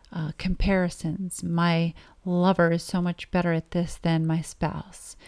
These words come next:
Or they might start putting down their spouse or their partner in front of other people. And that story of us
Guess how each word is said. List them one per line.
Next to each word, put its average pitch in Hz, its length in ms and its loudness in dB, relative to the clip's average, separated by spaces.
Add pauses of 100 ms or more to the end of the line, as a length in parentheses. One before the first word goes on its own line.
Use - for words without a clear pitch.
(340)
Or 175 600 2
they 175 120 0
might 170 260 -2
start - 380 -4
putting 165 460 0
down 160 400 0
their 170 120 0
spouse 170 560 -4
or 175 140 -2
their 165 100 0
partner 165 380 -6
in 170 120 -4
front 165 280 -4
of 165 80 -4
other 160 180 -4
people. - 640 -8 (560)
And 165 500 0 (120)
that 156 280 -2 (240)
story 175 680 -2
of 160 200 -2 (140)
us 208 560 2